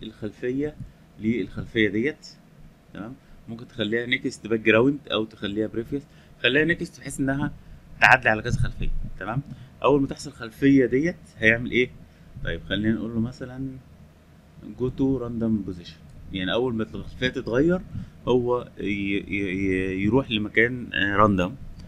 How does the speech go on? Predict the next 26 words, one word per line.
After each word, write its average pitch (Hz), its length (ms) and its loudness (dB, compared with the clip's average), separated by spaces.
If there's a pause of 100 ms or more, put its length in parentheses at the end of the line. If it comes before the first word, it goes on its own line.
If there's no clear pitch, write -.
(260)
تمام؟ 123 240 -8 (160)
خلينا 107 240 0
نبدا. 117 320 -6 (1500)
اول 123 160 0
ما 120 80 -10
حصلت 160 340 -2 (180)
راح، 113 240 -2
راح 113 340 -4
لايه؟ 127 240 0
للنكست 113 480 -2
باك 107 100 4
جراوند. 82 300 -2 (160)
طيب 85 160 -6 (880)
راح 110 200 -6
للباك 98 480 0
جراوند 101 320 2
اللي 87 220 -4
غيرها، 82 320 -10 (220)
تمام؟ 95 200 -8
اهو. - 240 -16 (1600)
اول 143 240 6
ما 127 100 -2
تيجي 147 280 2
للخلفيه 117 760 0
اللي 107 180 -6
هي 117 380 2